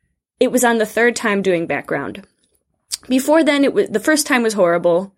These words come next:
It was an overnight shoot, and there was no heat. It was really bad. But I was already scheduled for the second one several days later on a different project, so I was like, "Fine, I'll do this next one." That was great. And then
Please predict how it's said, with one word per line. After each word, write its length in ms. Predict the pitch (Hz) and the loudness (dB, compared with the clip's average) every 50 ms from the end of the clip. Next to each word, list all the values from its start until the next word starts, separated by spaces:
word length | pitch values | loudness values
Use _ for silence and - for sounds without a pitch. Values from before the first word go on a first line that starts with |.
| _ - | _ -2
It 80 | 208 | 0
was 140 | 202 220 202 | 0 2 2
an 80 | 214 208 | 2 2
overnight 480 | 208 196 208 208 202 190 185 180 - - | 0 2 0 0 0 0 0 0 -2 -2
shoot, 480 | - - 190 185 180 180 165 - - - _ _ _ _ _ _ _ _ _ - | -2 -2 0 0 0 0 -2 -4 -6 -12 _ _ _ _ _ _ _ _ _ -2
and 140 | 202 202 | 0 2
there 80 | 202 196 | 2 2
was 160 | 196 196 - | 2 2 2
no 120 | 214 202 196 | 2 2 0
heat. 280 | 196 - 202 196 185 185 | 0 0 0 0 0 0
It 80 | - | 0
was 140 | - 180 175 | -2 -2 0
really 180 | 185 175 170 165 | 0 2 2 0
bad. 340 | - 143 127 101 92 - - _ _ _ _ | -2 -2 -4 -4 -6 -8 -12 _ _ _ _
But 100 | - 208 | 0 2
I 80 | 202 196 | 2 2
was 300 | 202 196 196 - - - - | 2 2 0 -4 -6 -4 0
already 300 | 208 220 233 240 233 220 | 2 4 4 4 4 2
scheduled 420 | - - 190 - 208 226 208 196 - | 2 2 0 0 2 0 0 0 0
for 80 | 202 | 0
the 80 | 185 180 | 0 0
second 400 | 180 - 175 165 - 233 220 - | 0 0 -2 -2 -2 -2 -2 0
one 420 | - 240 247 254 262 262 262 254 - | 0 2 2 2 2 0 -2 -4 -6
several 320 | - - 208 190 185 190 185 | -4 -4 -2 0 0 0 2
days 240 | 190 185 180 - | 2 0 0 0
later 400 | - 175 175 175 190 208 220 226 - - | 2 2 2 2 2 2 2 0 0 -2
on 100 | 185 185 | -2 -2
a 80 | 175 | 0
different 300 | - 175 175 - 196 - - | 0 0 0 0 -2 -4 -2
project, 460 | 196 170 170 170 208 208 208 202 - | -2 -2 -2 0 0 -2 -2 -2 -2
so 80 | - | -2
I 60 | 180 175 | 0 0
was 100 | 180 190 | 0 -2
like, 140 | 180 175 | -4 -4
"Fine, 320 | - - 165 143 135 - - - - - - - - _ _ - | -4 -4 -4 -4 -6 -8 -12 -16 -20 -20 -20 -20 -20 _ _ -6
I'll 60 | 185 | -2
do 140 | 185 208 214 | 0 0 0
this 160 | 208 196 208 | 0 0 -2
next 280 | 190 175 - - - | -2 -2 -2 -4 -2
one." 260 | 185 175 170 165 - - | -2 -2 -2 -2 -2 -2
That 140 | 220 220 | -2 0
was 140 | - 240 208 | 0 0 -2
great. 720 | - - - 180 175 165 156 131 - - - - - - _ _ _ _ _ _ _ _ _ - | -2 -2 0 0 2 2 0 -2 -4 -4 -4 -6 -6 -6 _ _ _ _ _ _ _ _ _ -8
And 320 | 175 185 185 180 180 185 180 | -4 -2 -2 -2 -2 -2 0
then 640 | 190 185 190 190 196 196 196 196 196 196 202 196 | 2 2 2 2 2 0 0 -2 -2 -4 -4 -8